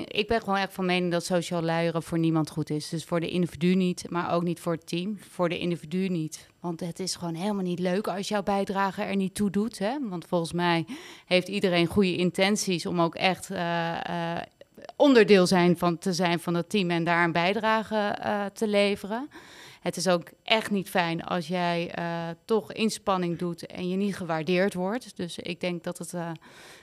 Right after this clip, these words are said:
tenminste als ik naar mezelf kijk, en ik heb dat gevoel, want ik heb het ook wel eens meegemaakt, hè, dat ik denk dat van, eh, "Iris kan het beter, dus ik, eh, dus ik ga hier niet aan beginnen."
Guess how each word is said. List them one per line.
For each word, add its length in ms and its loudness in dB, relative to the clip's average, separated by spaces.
tenminste 320 2
als 140 2
ik 60 -4
naar 160 4
mezelf 380 4
kijk, 360 -8
en 140 -6
ik 100 -6
heb 120 -4
dat 160 -4
gevoel, 300 -4
want 140 -4
ik 100 -10
heb 140 -8
het 140 -10
ook 180 6
wel 80 6
eens 160 4
meegemaakt, 640 2
hè, 140 4
dat 140 0
ik 140 -4
denk 220 2
dat 160 -8
van, 180 -2
eh, 140 2
"Iris 440 2
kan 200 4
het 140 0
beter, 440 4
dus 180 -2
ik, 220 -6
eh, 320 4
dus 180 -4
ik 240 -4
ga 120 0
hier 200 2
niet 120 4
aan 140 4
beginnen." 580 4